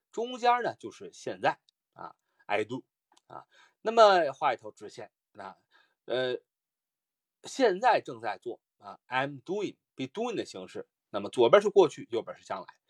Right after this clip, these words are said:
一般现在时表示永久的一个情况，进行时则表示暂时的情况。啊，因为你正在做一件事情，肯定是暂时的，对吧？你可能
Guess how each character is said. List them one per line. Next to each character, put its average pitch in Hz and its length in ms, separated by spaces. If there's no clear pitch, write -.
一 240 140
般 254 120
现 262 160
在 214 140
时 165 160
表 127 220
示 135 160
永 190 520
久 175 240
的 95 200
一 95 40
个 95 140
情 95 320
况， 131 180
进 208 240
行 185 160
时 160 140
则 160 120
表 - 180
示 123 140
暂 160 400
时 - 220
的 151 80
情 - 260
况。 - 220
啊， - 140
因 131 120
为 208 120
你 117 160
正 190 300
在 120 200
做 104 200
一 - 20
件 101 360
事 - 200
情， 101 100
肯 - 120
定 120 100
是 139 60
暂 131 200
时 104 220
的， 98 140
对 107 120
吧？ 110 80
你 127 80
可 107 140
能 117 140